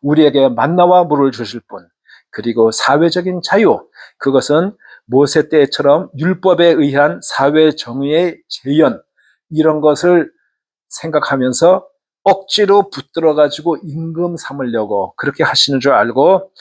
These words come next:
예수님께서 다시 혼자 산으로 가셨습니다. 어, 여기에서 우리가 생각해 볼 것은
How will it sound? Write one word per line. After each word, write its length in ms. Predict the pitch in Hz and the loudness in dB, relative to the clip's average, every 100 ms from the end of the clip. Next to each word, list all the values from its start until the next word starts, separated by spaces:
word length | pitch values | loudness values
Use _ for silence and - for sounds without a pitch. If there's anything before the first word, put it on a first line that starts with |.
| _ _ 120 | _ _ -8
예수님께서 840 | 120 - 117 - 120 - 156 165 - _ _ - | -8 -8 -12 -12 -10 0 0 0 -6 _ _ -16
다시 280 | 131 - | -12 -8
혼자 300 | 135 127 120 127 | -10 -10 -10 -10
산으로 400 | - 135 113 113 | -10 -14 -12 -10
가셨습니다. 920 | - - - 113 107 101 92 87 - _ - - - - - _ _ _ | -8 -6 -6 -8 -4 0 2 0 -6 _ -20 -20 -20 -20 -20 _ _ _
어, 560 | 131 135 131 127 123 110 - _ _ _ _ _ _ _ - _ 131 | 0 4 4 4 2 -2 -8 _ _ _ _ _ _ _ -20 _ 0
여기에서 460 | 135 165 165 180 | 2 2 0 0
우리가 880 | 151 143 139 143 139 135 135 131 123 | -2 0 2 4 6 6 4 4 0
생각해 640 | - 170 156 139 156 147 127 | -6 -8 -6 -4 -2 -4 -4
볼 180 | 123 | -12
것은 480 | - 117 - 180 214 | -8 -8 -6 -10 -10